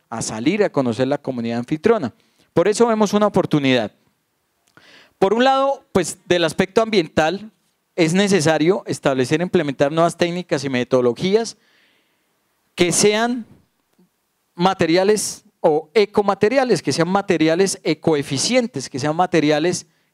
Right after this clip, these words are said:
que nos provea la naturaleza, pero que a su vez puedan tener un reuso posteriormente o que tengan algún grado de reciclabilidad, o sea, que puedan ser reutilizados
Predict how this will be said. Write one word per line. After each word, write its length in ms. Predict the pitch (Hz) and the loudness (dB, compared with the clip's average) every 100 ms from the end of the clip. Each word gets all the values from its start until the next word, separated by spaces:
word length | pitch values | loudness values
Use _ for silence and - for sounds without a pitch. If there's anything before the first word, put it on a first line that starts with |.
| _ _ _ - | _ _ _ -4
que 180 | 165 151 | 0 0
nos 220 | 139 143 | 0 -2
provea 340 | - 139 139 170 | 0 0 0 0
la 120 | 190 | 0
naturaleza, 640 | 196 208 208 208 202 185 | 2 2 2 2 2 0
pero 320 | 196 185 147 | 0 0 0
que 100 | - | 0
a 60 | 147 | -2
su 160 | - 139 | 0 0
vez 320 | 147 165 - _ _ | 0 -2 -8 _ _
puedan 260 | - 170 175 | -2 0 0
tener 320 | 151 139 147 | 0 2 2
un 160 | 165 165 | 0 -2
reuso 760 | 165 170 170 180 170 170 190 _ _ - | 0 2 2 2 2 -2 -4 _ _ -4
posteriormente 960 | 143 - 135 127 147 170 160 151 208 - | -4 -2 0 2 2 0 -2 -2 -4 0
o 140 | 160 | -2
que 120 | 156 | 0
tengan 360 | 143 165 175 180 - | -2 0 0 -2 -2
algún 320 | 147 143 170 | -2 0 0
grado 380 | 175 170 165 165 _ _ | 2 2 0 -4 _ _
de 220 | - 135 127 | -2 0 0
reciclabilidad, 960 | 131 117 - 123 123 123 151 226 202 _ | -2 -4 -4 -4 -2 0 2 2 0 _
o 60 | - | -16
sea, 140 | - | -14
que 160 | 117 - | -14 -8
puedan 360 | - 151 151 156 | -2 0 0 -2
ser 200 | 165 147 | -2 2
reutilizados 800 | 156 147 139 120 139 139 160 | 0 0 -4 -2 0 0 -2